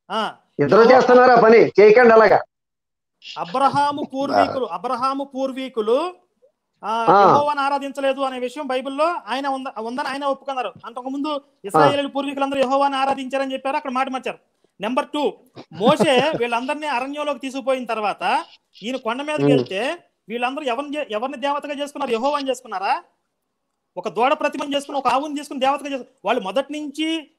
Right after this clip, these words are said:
Speaker 1: యెహోవాను ఆరాధించిన వాళ్ళైతే మోషే ఉన్న టైంలోనే యెహోవా ఉన్నాడని చెప్పి నమ్మి బయటకు వచ్చారు.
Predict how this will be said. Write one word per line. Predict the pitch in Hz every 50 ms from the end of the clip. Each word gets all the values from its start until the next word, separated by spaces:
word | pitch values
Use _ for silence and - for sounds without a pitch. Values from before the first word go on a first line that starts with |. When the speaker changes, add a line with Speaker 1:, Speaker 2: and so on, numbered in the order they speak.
| -
Speaker 1:
యెహోవాను | 185 185 220 285 294 302 302 294
ఆరాధించిన | 262 269 285 285 285 269 - 277
వాళ్ళైతే | 269 262 247 226 202 202 - 196 220 277 330 320 _ _ _ _ _
మోషే | 156 180 240 285 294 302 320
ఉన్న | 311 302 302 302
టైంలోనే | 285 - 277 294 294 294 294 294 285 302 311
యెహోవా | 294 262 254 247 302 294 294 294 294 294 277 _ _ _ 190
ఉన్నాడని | 214 240 277 277 277 269 254
చెప్పి | 277 277 320
నమ్మి | 285 277 294
బయటకు | 269 277 277 277 269 285
వచ్చారు. | 269 - 240 208 160